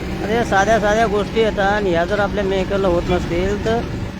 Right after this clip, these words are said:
एवढी राजकीय मंडळी मोठमोठे स्वतःला म्हणतात, "आता भाषणं करतील नगरपालिका आली की मग पहा तुम्ही भाषणं, स्वातंत्र्य मैदानावर भाषणं, रॅली, मोठमोठे आश्वासनं आणि भोळी जनता आपली."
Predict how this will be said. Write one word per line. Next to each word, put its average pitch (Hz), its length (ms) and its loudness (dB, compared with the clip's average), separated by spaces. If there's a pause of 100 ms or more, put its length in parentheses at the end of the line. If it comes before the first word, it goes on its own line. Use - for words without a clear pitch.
(280)
एवढी 196 260 2
राजकीय 208 400 2
मंडळी 214 380 2
मोठमोठे 202 460 0
स्वतःला 196 420 2
म्हणतात, 190 260 0
"आता 196 100 0
भाषणं 143 360 -2
करतील 214 440 0 (200)
नगरपालिका 190 600 0
आली 190 180 2
की 202 80 0
मग 196 140 0
पहा 196 260 2
तुम्ही 196 180 0
भाषणं, 175 520 2 (1200)
स्वातंत्र्य 190 460 0
मैदानावर 202 460 2
भाषणं, 170 560 2
रॅली, 185 640 4 (800)
मोठमोठे 185 560 0
आश्वासनं 196 720 2 (1120)
आणि 208 100 0
भोळी 202 340 4
जनता 247 340 2
आपली." 226 300 2